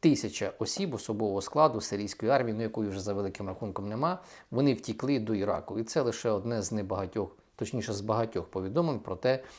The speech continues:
що, власне, відбувається з сирійськими військами.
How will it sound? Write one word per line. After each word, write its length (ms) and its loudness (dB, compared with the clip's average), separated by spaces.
що, 200 0
власне, 360 2
відбувається 520 0
з 60 -4
сирійськими 580 -6
військами. 400 -4